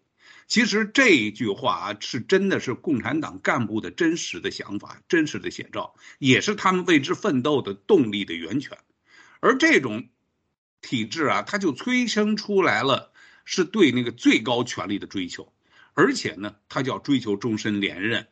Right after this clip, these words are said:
这就是我们在过去几年看到的修改宪法呀，然后呢，希望能够终身连任的这种，这种想法。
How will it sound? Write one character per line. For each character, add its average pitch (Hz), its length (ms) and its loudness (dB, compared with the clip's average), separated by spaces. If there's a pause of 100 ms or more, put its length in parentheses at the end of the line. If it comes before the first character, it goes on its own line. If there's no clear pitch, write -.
(140)
这 185 200 6
就 113 160 -2
是 104 60 -6
我 90 100 -6
们 101 100 -8
在 147 140 0
过 208 220 -2
去 185 180 -4
几 117 160 -8
年 101 240 -6
看 147 320 -2
到 92 200 -2
的 95 160 -8 (180)
修 214 220 0
改 196 240 0
宪 151 360 0
法 - 240 -4
呀， 117 260 0 (300)
然 123 140 4
后 170 220 4
呢， 117 140 -2
希 - 180 -2
望 143 200 4
能 113 120 -2
够 139 140 0
终 214 260 -2
身 196 220 0
连 110 220 0
任 165 240 0
的 90 80 -6
这 107 160 -2
种， 82 200 -10 (100)
这 151 120 2
种 87 140 -6
想 101 260 -12
法。 - 220 -14